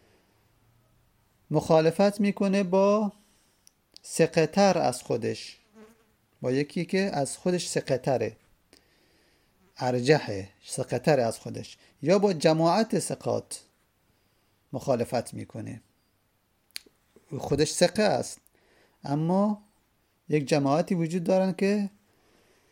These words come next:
همشون ثقه‌ان، او مخالفت می‌کنه در روایت با آنها، پس حدیث، حدیثش می‌شه شاذ. و المجعول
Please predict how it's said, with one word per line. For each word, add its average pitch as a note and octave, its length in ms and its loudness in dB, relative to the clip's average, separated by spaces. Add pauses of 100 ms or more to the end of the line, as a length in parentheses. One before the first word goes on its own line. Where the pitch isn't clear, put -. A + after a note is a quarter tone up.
(1080)
همشون D3+ 400 0
ثقه‌ان، F3 600 0
او A3+ 120 2
مخالفت F#3 560 2
می‌کنه D#3 460 0
در C3+ 200 2
روایت C3 340 4
با B2+ 140 0
آنها، C3 560 0
پس C#3+ 180 -4
حدیث، C#3+ 340 -4
حدیثش C#3+ 760 -6
می‌شه D3 220 -4
شاذ. A#2+ 360 0 (1080)
و C3 80 0
المجعول F#3+ 1080 4